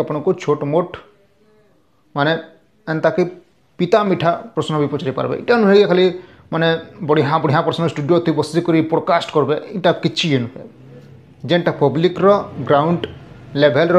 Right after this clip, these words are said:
ଯେନ୍ଟା ପ୍ରୋବ୍ଲେମ୍ ଅଛେ, ସେଟାକେ ଆଣବେ। ତ ଏଇ ହିସାବରେ ମୋର ସୌମ୍ୟ ନିବେଶ ବାବୁ ବହୁତ ବଢ଼ିଆ କାମ କରିଛନ୍, ବହୁତ ବଢ଼ିଆ କାମ କରିଛନ୍। ଏନ୍ତା ହେବାର କଥା, ଏଇଟା ରିଏଲ୍ ସାମ୍ବାଦିକ ହେବାର କଥା। ଏଇଟା ନୁହେଁ କି ଖାଲି ଆଡ଼ଭର୍ଟାଇଜମେଣ୍ଟ ଲାଗି ସାମ୍ବାଦିକ କୁଦି ବୁଲବା, ଆଉ ରିଏଲ୍ ଜିନିଷକେ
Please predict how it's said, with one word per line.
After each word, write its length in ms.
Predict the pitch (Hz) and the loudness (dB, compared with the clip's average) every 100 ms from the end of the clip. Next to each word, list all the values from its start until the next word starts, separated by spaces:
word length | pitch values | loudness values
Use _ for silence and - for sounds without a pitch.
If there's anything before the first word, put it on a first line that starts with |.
| 170 | 4
ଯେନ୍ଟା 180 | 160 165 156 | 4 2 4
ପ୍ରୋବ୍ଲେମ୍ 320 | 147 156 165 156 | 4 4 2 0
ଅଛେ, 160 | 202 208 - - - | 0 0 -2 -16 -6
ସେଟାକେ 300 | 147 156 143 | 2 2 2
ଆଣବେ। 240 | 123 117 120 120 - | -2 0 0 0 -2
ତ 20 | |
ଏଇ 120 | 165 185 | 2 2
ହିସାବରେ 300 | 175 175 196 180 | 2 0 2 0
ମୋର 100 | 156 - | 0 -2
ସୌମ୍ୟ 200 | 143 151 147 | -4 -2 -2
ନିବେଶ 180 | 135 143 | -2 -2
ବାବୁ 80 | 147 | -2
ବହୁତ 140 | 135 139 | 0 0
ବଢ଼ିଆ 200 | 135 123 127 | -2 -4 -4
କାମ 120 | 127 123 | -8 -10
କରିଛନ୍, 340 | 135 - - - _ _ _ _ _ _ _ _ _ _ _ _ _ _ _ 143 | -10 -12 -14 -18 _ _ _ _ _ _ _ _ _ _ _ _ _ _ _ 0
ବହୁତ 160 | 156 170 | 0 2
ବଢ଼ିଆ 180 | 160 175 160 | 2 2 0
କାମ 120 | 151 139 | -4 -2
କରିଛନ୍। 320 | 135 127 135 135 165 | -4 -6 -12 -10 -6
ଏନ୍ତା 180 | 170 175 147 | -2 0 2
ହେବାର 180 | 139 123 | 0 0
କଥା, 200 | 123 - - - _ _ _ - | -4 -8 -12 -16 _ _ _ -10
ଏଇଟା 180 | 143 156 160 | 0 2 2
ରିଏଲ୍ 220 | 135 175 - | 2 2 2
ସାମ୍ବାଦିକ 280 | 135 127 117 | -2 -2 -2
ହେବାର 140 | 123 123 | -6 -8
କଥା। 140 | 123 135 - - - _ | -12 -16 -16 -20 -20 _
ଏଇଟା 140 | 165 196 190 | 0 2 4
ନୁହେଁ 160 | 185 180 | 2 2
କି 60 | 190 | 2
ଖାଲି 120 | 175 208 | 4 4
ଆଡ଼ଭର୍ଟାଇଜମେଣ୍ଟ 500 | 214 175 175 180 170 | 4 2 2 2 2
ଲାଗି 140 | 156 170 160 | 2 0 0
ସାମ୍ବାଦିକ 320 | 135 139 147 139 | 0 0 -2 -2
କୁଦି 160 | 123 127 | 0 2
ବୁଲବା, 260 | 127 147 202 - - _ _ - | 0 0 -2 -4 -12 _ _ -2
ଆଉ 80 | 139 | 0
ରିଏଲ୍ 160 | 143 160 | 2 2
ଜିନିଷକେ 340 | 135 135 - | 2 0 0